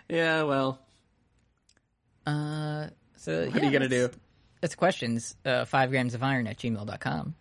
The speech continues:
Speaker 1: Yeah, thank you.
Speaker 2: Uh, moving into our, our last bit here, it's time for the patron shout-outs.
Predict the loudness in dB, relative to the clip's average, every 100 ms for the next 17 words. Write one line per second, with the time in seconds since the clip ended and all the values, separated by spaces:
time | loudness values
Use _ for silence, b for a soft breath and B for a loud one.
0 | -18 -16 -4 -2 -2 -4 -8 -12 -16 -12
1 | -2 0 2 2 0 -2 -2 0 -2 2
2 | 4 4 2 2 2 0 -2 -6 -2 -2
3 | -2 -6 -6 0 0 0 0 0 0 -2
4 | -2 0 0 0 0 2 2 0 -4 -12